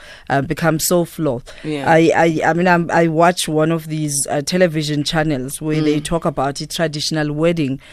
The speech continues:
Speaker 1: and you watch that, there's no tradition about the wedding.
Speaker 2: No,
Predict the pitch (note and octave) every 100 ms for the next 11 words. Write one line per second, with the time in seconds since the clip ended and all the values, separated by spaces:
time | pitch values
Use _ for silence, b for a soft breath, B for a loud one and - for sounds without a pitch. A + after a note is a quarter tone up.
0 | B B E3 D#3+ D#3+ D3+ F3+ - D#3+ D3+
1 | D3 E3 D#3 E3 F#3 - D3+ D3 D#3 D#3+
2 | D3 C3+ C#3+ D3 D#3 C#3+ D#3+ D3 C3+ C#3